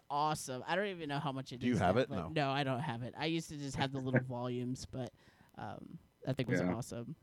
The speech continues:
Speaker 3: But that's the, like you said, though, man, that's the part about the nostalgia. I mean, that's what's huge about any of this stuff, right? That's why, again, the same thing with all the superhero movies and everything. Like, who doesn't like to watch this stuff and, like, get away from reality for an hour or two and just feel like you,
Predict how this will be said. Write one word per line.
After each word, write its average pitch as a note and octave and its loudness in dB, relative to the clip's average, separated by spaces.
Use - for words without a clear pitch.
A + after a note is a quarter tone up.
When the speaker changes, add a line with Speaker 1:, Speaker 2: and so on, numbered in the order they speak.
Speaker 3:
But D3+ 8
that's E3+ 8
the, E3+ 8
like D3+ 8
you D#3 6
said, - 0
though, A#2+ 8
man, A#2 6
that's B2 4
the C3 2
part C3+ 2
about A#2+ 4
the A#2 2
nostalgia. G#2+ 4
I A2 4
mean, A2 10
that's A#2+ 6
what's A2 6
huge A2+ 8
about G#2+ 8
any A#2+ 8
of G2+ 6
this F#2+ 4
stuff, F#2+ 4
right? G2+ 6
That's G#2 6
why, A2 8
again, A2 8
the G#2+ 10
same G#2+ 6
thing A2 8
with G2+ 6
all G2 8
the F#2+ 2
superhero G#2 6
movies G2+ 8
and G2 6
everything. G2 6
Like, F#2+ 6
who A#2 8
doesn't A2+ 8
like G#2+ 6
to A2 8
watch G2 8
this G#2 2
stuff G2 4
and, F#2+ 8
like, F#2 4
get A2 10
away G#2+ 10
from G#2 4
reality G2+ 6
for G2+ 2
an F#2+ 4
hour F#2+ 4
or F#2 6
two F#2+ 6
and F#2 6
just F#2 2
feel G#2+ 8
like F#2+ 8
you, F#2+ 8